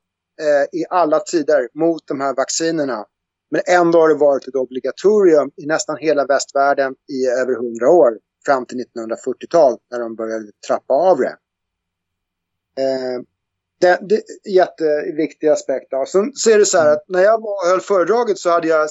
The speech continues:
Speaker 1: indicier som jag la fram om vem som ligger bakom det här. Jag pekade ju väldigt mycket på Rockefeller Foundation därför att de gjorde ju en kampanj i början på nittonhundratalet när man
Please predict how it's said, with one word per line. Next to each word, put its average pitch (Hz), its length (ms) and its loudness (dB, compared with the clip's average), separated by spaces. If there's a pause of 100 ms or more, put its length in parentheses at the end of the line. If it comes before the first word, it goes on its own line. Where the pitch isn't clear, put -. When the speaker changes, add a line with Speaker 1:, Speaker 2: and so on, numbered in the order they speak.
(100)
Speaker 1:
indicier 170 640 -2
som 139 160 -12
jag 131 140 -4
la 131 80 -2
fram 123 320 -6
om 131 180 -8
vem 185 260 2
som 175 180 -2
ligger 151 200 -2
bakom 190 500 0
det 190 60 0
här. 117 280 -2
Jag 147 220 -4
pekade 175 340 2
ju 185 60 4
väldigt 170 240 0
mycket 139 240 -14
på 147 80 -6
Rockefeller 147 760 -2 (460)
Foundation 147 720 -2
därför 143 260 0
att 127 140 -4
de 127 240 -6 (360)
gjorde 160 220 4
ju 151 100 4
en 143 60 0
kampanj 160 560 0
i 165 40 4
början 147 300 0
på 120 60 -20
nittonhundratalet 131 600 -8
när 131 80 -10
man 127 120 -10